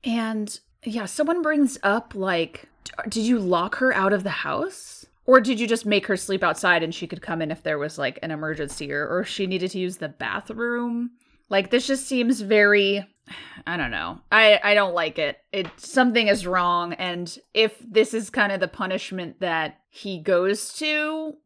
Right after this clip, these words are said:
then, like, what other punishments has he tried in the past? I don't know. Yeah, this person said, "Everyone sucks here. Your daughter didn't get this entitled on her own, and it's pretty extreme behavior, but you don't make people sleep in the backyard."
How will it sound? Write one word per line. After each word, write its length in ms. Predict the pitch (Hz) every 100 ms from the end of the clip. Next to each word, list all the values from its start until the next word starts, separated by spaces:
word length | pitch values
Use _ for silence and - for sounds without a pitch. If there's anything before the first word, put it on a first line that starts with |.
| _
then, 600 | 196 180 175 165 160 160 _ _ 185 175 -
like, 340 | 185 170 160 - -
what 280 | 175 185 -
other 220 | 165 156
punishments 640 | 156 156 151 - 160 160 -
has 140 | 175
he 120 | 165
tried 440 | 156 - 175 147 -
in 100 | -
the 80 | -
past? 640 | - 65 82 220 - -
I 80 | 160
don't 140 | 147 -
know. 320 | - 220 220 _ _ - -
Yeah, 240 | 208 175
this 160 | 185 214
person 200 | 254 233
said, 140 | 226
"Everyone 340 | 202 285 233 185
sucks 260 | 190 170 -
here. 160 | 160
Your 180 | 160 220
daughter 300 | 208 196 277
didn't 200 | 269 240
get 240 | 202 - - -
this 200 | - 202
entitled 460 | 214 - 190 180 170
on 140 | 160
her 160 | 185 160 294
own, 240 | 311 202
and 160 | - 190
it's 100 | -
pretty 220 | - 180
extreme 320 | 165 - 160
behavior, 540 | 156 160 143 139 120 196 - - -
but 160 | 175
you 80 | 185
don't 140 | 214 180
make 160 | 190 170
people 220 | 208 170
sleep 300 | - 131 147
in 80 | 156
the 80 | 156
backyard." 640 | 135 - - 87 104 233